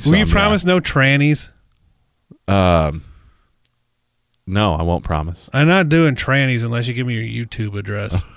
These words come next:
Speaker 2: <laughs> All right.
Speaker 1: Do you seriously, shut up. Do
Speaker 2: Yeah.
Speaker 1: you have a YouTube that you're
Speaker 2: Yeah.
Speaker 1: not telling me about?
Speaker 2: I, I have
Speaker 1: For
Speaker 2: a,
Speaker 1: real.
Speaker 2: I have a few, actually, that you don't know about.
Speaker 1: Will you please give me one of 'em?
Speaker 2: No.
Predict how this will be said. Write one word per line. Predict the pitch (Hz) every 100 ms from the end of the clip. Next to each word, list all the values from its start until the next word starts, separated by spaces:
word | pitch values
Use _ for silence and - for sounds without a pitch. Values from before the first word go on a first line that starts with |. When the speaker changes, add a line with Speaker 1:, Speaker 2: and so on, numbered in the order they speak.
| - - -
Speaker 2:
<laughs> | 135 151 - 110 - - 175 - - - - - - - - -
All | 139
right. | 170 -
Speaker 1:
Do |
you | 262
seriously, | 180 - 214 208 - 185 156 175
shut | - 247 180
up. | 123
Do | 135
Speaker 2:
Yeah. | 190
Speaker 1:
you | 82 -
have | 180 180
a | 170
YouTube | 160 165 160 151
that | 147
you're | 107
Speaker 2:
Yeah. | 101
Speaker 1:
not | 85
telling | 135
me | 127
about? | 117 92
Speaker 2:
I, | 101 -
I |
have | 98 120
Speaker 1:
For | 117 190
Speaker 2:
a, |
Speaker 1:
real. | 190 151
Speaker 2:
I | 139
have |
a | 151
few, | - 135 147 87
actually, | 78 85 - 85 78
that | 82 -
you | 95
don't | 85 73
know | 78
about. | 69 62 -
Speaker 1:
Will | 160
you | 180 196
please | 170 - - 196 196 214 208 165
give | 185
me | 175
one | 160 139 127 147 143
of | 123 107
'em? | 101 101 -
Speaker 2:
No. | 87 82